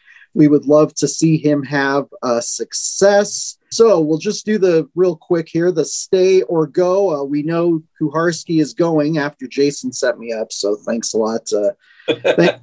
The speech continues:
Speaker 1: a lot for that, Jason. Um, Kirby Proctor, stay or go?
Speaker 2: I think, I think Proctor stays. I think he's got a, he's got a better opportunity at Omaha than he will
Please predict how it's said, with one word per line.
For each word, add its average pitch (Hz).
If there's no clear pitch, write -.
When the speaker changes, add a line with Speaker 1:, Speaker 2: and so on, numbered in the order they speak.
Speaker 1:
a 202
lot 202
for 180
that, 190
Jason. 160
Um, 180
Kirby 240
Proctor, 170
stay 190
or 170
go? 131
Speaker 2:
I 156
think, 160
I 147
think 135
Proctor 85
stays. -
I 98
think 101
he's 107
got 90
a, 87
he's 104
got 107
a 98
better 104
opportunity 90
at -
Omaha 82
than 78
he 87
will 78